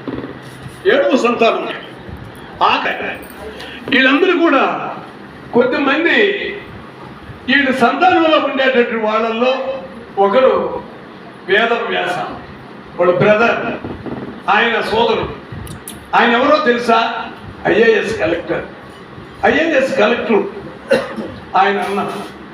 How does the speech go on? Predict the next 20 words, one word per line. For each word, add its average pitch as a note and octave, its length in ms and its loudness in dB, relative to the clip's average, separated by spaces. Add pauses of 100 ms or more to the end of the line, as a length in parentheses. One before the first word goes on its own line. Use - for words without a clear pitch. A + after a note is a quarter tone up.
(600)
ఈయన F4 160 4 (140)
చిన్నప్పుడు E4+ 440 2
అంత C4+ 180 2 (100)
బాగా C4+ 180 2 (100)
చదివేటటువంటి G3+ 720 0
ఆయన, - 120 -8 (1700)
అంత G3+ 120 -2 (100)
బాగా D4 260 2
చదివే, A#3+ 260 4 (160)
అల్లరి, B3 300 2 (380)
కాస్త - 300 2
అల్లరిగా C4 380 2 (180)
ఉండేటటువంటి F#3+ 680 -2
ఆయన, - 120 -10 (840)
అల్లరిగా E4 420 4 (120)
ఉండేటటువంటి A3+ 600 -4
ఆయన F#3 240 0
అయితే G#3 200 2 (1040)
కొద్ది C4 240 4
రోజులకి D4 580 2